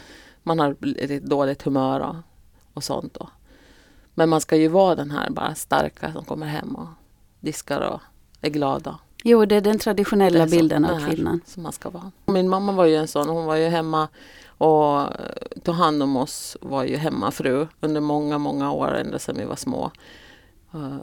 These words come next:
Speaker 1: och jag såg ju på henne må-, flera gånger att hon, hon, hon stod ju i köket och hade storkok på söndagarna och vi tittade på matinéer på <laughs> tvåan eller ettan eller vad det var. <laughs> Svartvita.
Speaker 2: Mm.
Speaker 1: Och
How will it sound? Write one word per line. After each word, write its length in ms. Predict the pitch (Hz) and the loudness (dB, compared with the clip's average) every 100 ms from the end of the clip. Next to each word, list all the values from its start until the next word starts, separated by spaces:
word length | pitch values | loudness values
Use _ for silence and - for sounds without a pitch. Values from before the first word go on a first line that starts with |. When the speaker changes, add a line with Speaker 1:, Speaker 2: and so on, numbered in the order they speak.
| - - | -14 -4
Speaker 1:
och 140 | 151 | 0
jag 160 | 151 147 | 0 2
såg 320 | 175 202 202 | 4 4 2
ju 60 | |
på 140 | 175 156 | 0 0
henne 400 | 151 143 135 127 | 2 0 0 -4
må-, 220 | 131 - | -4 -6
flera 320 | - 117 87 | -6 -2 -2
gånger 280 | - - 98 | -2 -6 -6
att 160 | - - | -6 -6
hon, 160 | - - | -10 -8
hon, 260 | 190 175 - | -8 -6 -6
hon 200 | 160 190 | -4 -4
stod 280 | - 208 175 | -4 -2 0
ju 140 | 139 | 0
i 100 | 135 | -2
köket 560 | - - - - - - | -2 0 0 -2 -6 -6
och 500 | - - - 165 - | -4 -6 -8 -10 -6
hade 180 | 156 139 | -6 -4
storkok 580 | - 147 131 - 139 - | -2 0 0 -2 -4 -4
på 100 | 151 | -2
söndagarna 680 | 156 143 139 139 135 143 156 | 0 2 2 2 0 -2 -4
och 120 | 147 | -4
vi 100 | 143 | -4
tittade 340 | - 139 147 | -6 -6 -6
på 240 | - 117 156 | -4 -6 -6
matinéer 720 | - 143 156 147 143 143 - - | -8 -4 -4 -2 -2 -4 -4 -6
på 160 | 160 151 _ _ - - | -8 -10 _ _ -20 -20
<laughs> 520 | - - - - - 180 | -20 -20 -20 -18 -14 2
tvåan 480 | - 151 - - | 4 6 4 0
eller 160 | - 165 | 0 2
ettan 400 | 196 - - 277 | 2 4 2 6
eller 160 | 220 247 | 6 6
vad 140 | 220 | 4
det 60 | 202 | 0
var. 200 | 208 - - _ | -2 -4 -14 _
<laughs> 320 | - - - | -20 -16 -12
Svartvita. 720 | - 190 - 180 175 185 165 - - | 4 4 6 2 2 4 2 0 -4
Speaker 2:
Mm. 260 | 202 185 180 - - - | 2 2 2 -2 -18 0
Speaker 1:
Och 380 | - 156 147 147 | 8 10 8 6